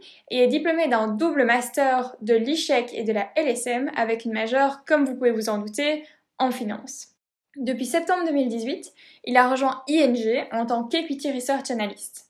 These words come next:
À travers ce podcast, Maxime vous expliquera son background universitaire et il vous parlera notamment de sa participation au C F A Challenge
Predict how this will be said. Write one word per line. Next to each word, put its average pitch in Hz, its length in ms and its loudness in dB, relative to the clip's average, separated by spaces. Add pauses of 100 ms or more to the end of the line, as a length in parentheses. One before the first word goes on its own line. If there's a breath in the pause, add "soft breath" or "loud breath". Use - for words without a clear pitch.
(360)
À 254 140 4
travers 339 240 4
ce - 80 -4
podcast, 269 800 0
Maxime 320 640 -2
vous 247 220 -4
expliquera 285 480 -4
son 277 180 -4
background 262 640 2
universitaire 285 800 -2 (400 loud breath)
et 269 80 4
il 262 100 2
vous 254 80 -8
parlera 277 380 4
notamment 269 640 2
de 294 40 -4
sa 269 100 0
participation 262 880 -6
au 240 140 -10
C 339 380 0
F 311 80 -6
A 233 100 -2
Challenge 240 500 0